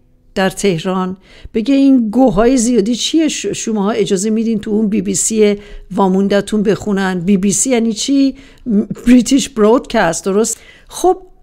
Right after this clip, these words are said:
دولت انگلیس باید پاسخگو باشه در قبال این دروغ‌هایی که اینا چاپ می‌کنن. و دوم، شخصی رو که خبر رو خونده،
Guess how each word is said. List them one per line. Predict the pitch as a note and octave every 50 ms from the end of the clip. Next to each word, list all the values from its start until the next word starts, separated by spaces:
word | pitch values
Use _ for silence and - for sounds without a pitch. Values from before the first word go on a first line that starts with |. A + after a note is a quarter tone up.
| _ _ -
دولت | A#3 A#3 B3+ B3+ B3 A#3+ -
انگلیس | C#4+ C4+ A#3+ A#3+ A#3+ B3 C4 C4 -
باید | - D#4 D#4 D4+
پاسخگو | - - D#4 G3 - C4 A3 - - C#4+ D#4
باشه | E4 F4+ E4+ - - C#4 A#3+ G#3+ G3
در | G3 G#3+ G#3+ G#3+ G#3+ G#3
قبال | G3+ - G#3+ G3+ G3+ A3 A#3 B3 C4
این | C4+ - - C#4+ C4+ B3
دروغ‌هایی | G#3+ A#3 A#3 G#3+ A3+ G#3+ G#3+ - G#3+ A#3+ C4+
که | C4+ - D#4
اینا | C4+ A#3+ A3
چاپ | G3+ G3+ - G#3 G#3+ G3+ -
می‌کنن. | G3+ F#3 - - G3+ F#3 F3 F3 D#3 C#3+ D3+ - - - - - - - -
و | A3+ A#3+
دوم، | A3+ G#3+ A#3+ C#4 C#4 C4 G#3 A#3+ D#4 F4 E4 C#4+ C4+ C4+ C4+ B3 - - - -
شخصی | - - - - E4+ F#4 F4+ - - G4 G4
رو | E4 E4 D#4
که | - D4+
خبر | D4+ - - B3+ B3+ A#3 A#3+ B3+ B3+
رو | B3 A#3+ C4+ B3
خونده، | - - - C4 B3 A#3+ B3 C4+ C#4+ D4 D#4+ E4 E4 -